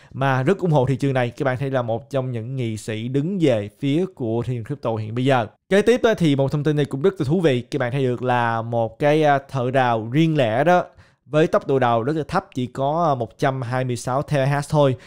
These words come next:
mà cũng có thể đào được một block và được thưởng sáu phẩy hai mươi lăm đồng Bitcoin, tương đương với khoảng chừng là hai trăm sáu mươi ngàn đô.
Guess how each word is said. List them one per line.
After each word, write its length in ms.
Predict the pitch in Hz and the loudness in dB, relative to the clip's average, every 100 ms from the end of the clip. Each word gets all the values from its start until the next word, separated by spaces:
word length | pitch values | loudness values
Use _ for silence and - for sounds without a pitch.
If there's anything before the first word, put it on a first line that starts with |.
| - | -16
mà 200 | 127 131 | -4 -2
cũng 320 | 123 127 127 143 | -2 -4 -4 0
có 200 | 165 175 | 0 2
thể 160 | 156 | 0
đào 280 | 139 123 120 | 0 2 2
được 220 | 117 110 | 0 -4
một 120 | 123 | -4
block 320 | 147 185 196 - | 2 2 0 -8
và 420 | 131 127 117 113 | -2 0 0 0
được 260 | 113 107 - | -2 -6 -6
thưởng 400 | 131 123 110 151 | -4 -2 -2 -6
sáu 320 | - 143 156 | -4 -2 -2
phẩy 180 | 175 143 | -2 -2
hai 140 | 131 | -2
mươi 80 | 127 | -2
lăm 180 | 127 120 | -2 -2
đồng 160 | 117 104 | -4 -6
Bitcoin, 360 | - 135 135 127 | -4 0 0 0
tương 140 | 156 151 | 0 2
đương 260 | 151 139 | 2 2
với 140 | 135 147 | 0 -2
khoảng 200 | 147 131 | -2 -6
chừng 200 | 131 113 | -6 -6
là 100 | 104 | -8
hai 220 | 107 117 | -6 -6
trăm 180 | 123 113 | -6 -8
sáu 200 | - 135 | -8 -6
mươi 100 | 156 | -4
ngàn 200 | 123 107 | -6 2
đô. 300 | 131 127 | 4 4